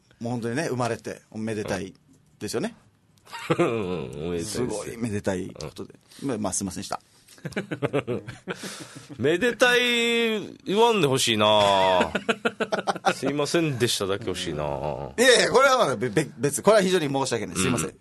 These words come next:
Speaker 2: うん。
Speaker 1: ご迷惑をおかけしました。すいません。
Speaker 2: いやいや、いいです。もうしゃあないっすよ。
Speaker 1: えー、あと、あの、これラジオで言っていいっていうふうに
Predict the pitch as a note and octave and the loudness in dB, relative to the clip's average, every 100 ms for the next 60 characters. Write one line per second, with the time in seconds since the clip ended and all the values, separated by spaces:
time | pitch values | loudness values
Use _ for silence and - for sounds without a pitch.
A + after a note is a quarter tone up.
0 | - C#3 D#3 C#3+ A#2+ - - - G2+ F#2 | -6 0 2 2 0 -2 -10 -8 -8 2
1 | B2+ D#3 D3 A#2 G#2 F2 E2 D#2 D2+ E2+ | 4 6 4 4 2 0 -4 -6 -4 -4
2 | D#2+ C#2 C2 - - A#2+ A#2+ A2+ G#2+ G#2 | -4 -6 -8 -10 -4 -2 0 -2 -2 -4
3 | G2+ G2 B2 A#2+ C3 C3 C3 B2+ B2+ B2 | -6 -2 -2 0 2 2 2 0 0 2
4 | F3+ F3 G3+ A3+ D3+ C#3+ - G3 F#3 A#3 | 2 4 4 4 2 -2 2 4 4 2
5 | B3+ - - C3+ A#2+ G2+ E2 - | -2 -6 0 0 0 -4 -8 -12